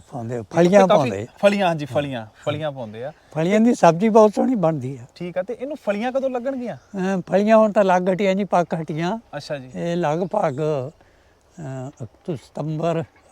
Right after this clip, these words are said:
Speaker 1: ਅਗਸਤ, ਸਤੰਬਰ 'ਚ ਪੱਕ ਜਾਂਦੀ, ਜੂਨ, ਜੁਲਾਈ 'ਚ ਹੀ ਪੱਕ ਜਾਂਦੀ।
Speaker 2: ਠੀਕ ਆ, ਠੀਕ ਆ।
Speaker 1: ਹਾਂ।
Speaker 2: ਤੇ ਇੱਕ ਜੋ ਮੈਨੂੰ ਮੇਰੇ ਹੋਰ ਵੀ ਜਾਣਕਾਰਾਂ ਨੇ ਦੱਸਿਆ ਸੀਗਾ ਕਿ ਸੁਹਾਂਜਣਾ ਦਾ ਜਿਹੜਾ ਇਹਦਾ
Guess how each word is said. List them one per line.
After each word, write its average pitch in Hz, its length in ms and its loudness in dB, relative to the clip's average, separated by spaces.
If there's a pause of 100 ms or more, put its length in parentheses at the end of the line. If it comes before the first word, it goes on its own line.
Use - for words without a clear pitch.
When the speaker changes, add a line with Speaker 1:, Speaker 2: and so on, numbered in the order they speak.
Speaker 1:
ਅਗਸਤ, 156 280 -4
ਸਤੰਬਰ 170 360 -2
'ਚ 170 100 -12
ਪੱਕ 165 260 -2
ਜਾਂਦੀ, 131 280 -2
ਜੂਨ, 196 340 2
ਜੁਲਾਈ 190 300 6
'ਚ 170 100 -2
ਹੀ 190 40 -2
ਪੱਕ 147 260 -4
ਜਾਂਦੀ। 120 360 -10 (120)
Speaker 2:
ਠੀਕ 135 320 -10
ਆ, 135 40 -14
ਠੀਕ 117 320 -16
ਆ। 117 100 -16
Speaker 1:
ਹਾਂ। 123 100 -12 (280)
Speaker 2:
ਤੇ 175 120 -8
ਇੱਕ 190 220 -4
ਜੋ 220 200 2
ਮੈਨੂੰ 226 600 -8
ਮੇਰੇ 180 240 -6
ਹੋਰ 175 320 -2
ਵੀ 190 140 -6
ਜਾਣਕਾਰਾਂ 160 540 0
ਨੇ 170 80 -8
ਦੱਸਿਆ 151 340 -6
ਸੀਗਾ 151 260 -4
ਕਿ 180 180 -10
ਸੁਹਾਂਜਣਾ 143 520 -6
ਦਾ 147 140 -2
ਜਿਹੜਾ 151 340 -2 (560)
ਇਹਦਾ 175 360 2